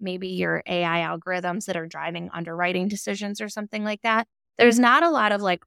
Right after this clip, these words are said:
proprietary, super, super emerging technology that's coming out of carriers on their own. They're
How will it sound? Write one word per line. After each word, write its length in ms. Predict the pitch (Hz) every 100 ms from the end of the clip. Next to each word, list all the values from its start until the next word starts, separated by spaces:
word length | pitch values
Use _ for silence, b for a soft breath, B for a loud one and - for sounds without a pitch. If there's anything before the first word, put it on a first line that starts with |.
| _
proprietary, 1400 | 208 - - - 214 202 202 202 - 202 185 185 185 180 _ _ _
super, 1000 | - - 277 254 _ - 208 190 180 - _ _ _ _
super 800 | - - 247 220 202 185 180 180 -
emerging 640 | 220 208 208 214 220 214 214
technology 640 | 190 190 190 208 190 185
that's 180 | 180 -
coming 340 | - 196 185
out 120 | 180
of 100 | 175
carriers 640 | - 240 233 196 170 170 180
on 160 | 165
their 160 | 165 -
own. 360 | 269 226 185 196 _ _ _ _
They're 140 | 196